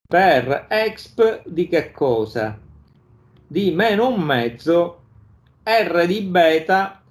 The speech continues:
con R di beta. Vi ricordo che ho indicato la somma dei quadrati degli scarti rispetto ai valori stimati con un certo valore beta.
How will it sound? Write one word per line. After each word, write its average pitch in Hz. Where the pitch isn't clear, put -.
con 135
R 180
di 196
beta. 165
Vi 165
ricordo 160
che 170
ho 139
indicato 139
la 160
somma 139
dei 165
quadrati 131
degli 151
scarti 165
rispetto 170
ai 147
valori 156
stimati 143
con 208
un 196
certo 135
valore 117
beta. 98